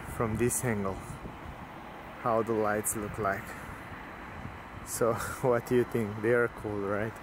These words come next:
Really like them, really like them. Now let's go on the other side actually, and let's turn off the high beam.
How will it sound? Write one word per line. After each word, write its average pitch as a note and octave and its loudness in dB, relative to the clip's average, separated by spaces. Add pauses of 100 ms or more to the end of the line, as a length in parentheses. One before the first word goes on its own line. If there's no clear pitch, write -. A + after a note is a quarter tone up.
(160)
Really F#2 0
like F#2 0
them, F#2+ -2
really F#2+ 0
like F#2 -6
them. F#2+ -4 (1160)
Now A2+ 2
let's B2+ 4
go E3+ 6
on E3 6
the D3+ 6
other C#3 4
side - 2
actually, B2+ 0 (960)
and A2+ -2
let's - 2 (340)
turn B2+ 4
off B2 0
the A#2+ 0
high A#2+ 2
beam. G2+ 0